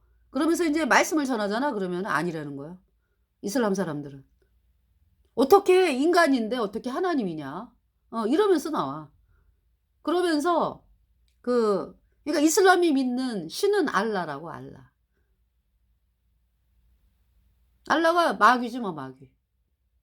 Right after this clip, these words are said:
그죠? 참, 그래서 이 캐톨릭이 이슬람을 만들었거든요. 그러니까 캐톨릭의 사상이 그대로 들어가 있어요, 이슬람에.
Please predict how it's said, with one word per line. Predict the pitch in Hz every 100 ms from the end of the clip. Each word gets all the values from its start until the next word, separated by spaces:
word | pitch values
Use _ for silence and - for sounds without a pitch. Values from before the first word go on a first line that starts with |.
| _ _
그죠? | 196 254 370 - _ _ _ _ _ _ _ _ _ _ _ _ _ _ _ _ _ _ _ _ _ _ _ _ _ _ _ _ _ _ _ _ _ _ _ _ _ _ _ _
참, | - 349
그래서 | 262 320 320 392 320 220
이 | 311 311 - _ _ _
캐톨릭이 | - 427 403 339 339 269
이슬람을 | 262 349 320 294
만들었거든요. | 190 196 190 175 175 254 381 _ _
그러니까 | - 320 427
캐톨릭의 | 453 440 359 339 330
사상이 | 349 403 320 311 330
그대로 | 262 339 320
들어가 | 208 180
있어요, | 156 156
이슬람에. | 156 175 151 139